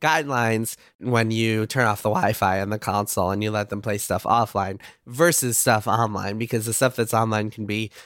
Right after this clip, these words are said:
a lot more addictive, a lot more absorbing, a lot easier to just kind of, like, stay up until five A M playing with your friends versus the stuff that's offline, which can be, isn't necessarily less addictive, but it can be more contemplative. It can be more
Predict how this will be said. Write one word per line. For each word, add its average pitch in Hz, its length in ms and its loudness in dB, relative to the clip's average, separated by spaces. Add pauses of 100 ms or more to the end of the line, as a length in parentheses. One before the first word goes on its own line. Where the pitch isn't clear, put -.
(120)
a 113 80 2
lot 107 160 4
more 107 440 2
addictive, 151 440 2
a 135 60 0
lot 120 140 4
more 113 140 2
absorbing, 131 560 2
a 117 80 0
lot 117 240 2
easier 117 380 -2
to 120 180 -4
just 113 220 -4
kind 110 180 2
of, 104 100 0
like, 107 220 -4 (320)
stay 120 240 2
up 104 140 0
until 107 180 -2
five 101 240 2
A 95 160 0
M 95 300 -4
playing 110 320 0
with 104 160 -4
your 101 100 -4
friends 90 560 0 (240)
versus 127 460 2
the 123 80 4
stuff 120 200 4
that's 120 200 -4
offline, 139 520 2
which 113 300 0
can 120 280 0
be, 110 420 -2 (320)
isn't 127 280 4
necessarily 120 640 2
less 135 320 0
addictive, 135 640 0
but 123 100 4
it 120 60 2
can 123 200 2
be 117 140 2
more 110 220 0
contemplative. 135 680 2
It 110 80 0
can 117 140 -4
be 110 180 -4
more 107 360 0